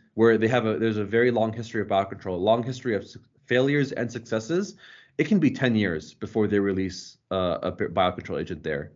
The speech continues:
just because of how, I mean, that's maybe a, a special case because they are very sensitive. Um, not, I wouldn't say not very sensitive, but, you know, they, they have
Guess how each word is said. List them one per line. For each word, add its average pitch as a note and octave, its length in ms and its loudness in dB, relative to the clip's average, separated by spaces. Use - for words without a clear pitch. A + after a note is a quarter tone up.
just C3 140 -8
because D3 240 2
of A2+ 100 2
how, A2 380 2
I B2 60 4
mean, C3 80 6
that's D3 140 2
maybe D#3+ 400 2
a, A#2 100 0
a A2 80 -2
special B2+ 300 -2
case D3 200 0
because A2+ 260 -4
they G#2 140 0
are F#2 160 2
very G#2 460 0
sensitive. A2+ 680 -4
Um, F2+ 460 0
not, G#2+ 320 -4
I B2 60 2
wouldn't A#2 180 0
say F#2 160 -6
not A#2+ 240 -2
very G#2 140 0
sensitive, F2+ 400 -8
but, F2+ 180 -4
you G#2+ 100 -2
know, G2 80 -2
they, D3+ 360 4
they D3+ 240 2
have E3 300 2